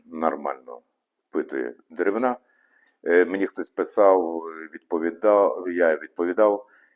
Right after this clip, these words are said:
що чи має запах воно. Ні, воно запаху не має на руків'ї, так що сміло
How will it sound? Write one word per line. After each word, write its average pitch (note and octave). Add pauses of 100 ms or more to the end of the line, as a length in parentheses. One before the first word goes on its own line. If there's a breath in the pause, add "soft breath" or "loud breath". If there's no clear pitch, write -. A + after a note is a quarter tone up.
(100)
що E2+
чи -
має F#2
запах F#2
воно. D#2+ (380 soft breath)
Ні, F2+
воно D#2+
запаху - (100)
не B2+
має A#2 (200)
на G#2
руків'ї, G2+ (380 soft breath)
так -
що F#2
сміло A2+